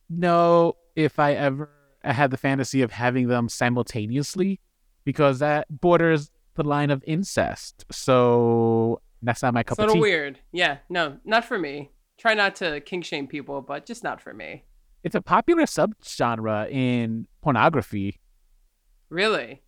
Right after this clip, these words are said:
Speaker 1: A-, at least in gay pornography. Like, uh, if you get a set of twins,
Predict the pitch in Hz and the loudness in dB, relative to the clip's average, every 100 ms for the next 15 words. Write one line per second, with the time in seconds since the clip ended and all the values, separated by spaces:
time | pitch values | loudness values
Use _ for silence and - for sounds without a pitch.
0 | _ _ 156 151 165 180 214 240 247 160 | _ _ 0 0 4 4 4 4 4 2
1 | - 151 185 - 123 98 101 101 117 113 | 0 2 2 0 -2 -2 -2 -2 -2 0
2 | 113 110 98 120 113 107 131 123 131 151 | 0 0 0 0 0 0 -2 -4 0 2
3 | 156 - _ _ 147 143 123 - 151 139 | 2 0 _ _ 2 2 2 2 2 2
4 | - 147 147 127 110 | -4 -2 0 0 -2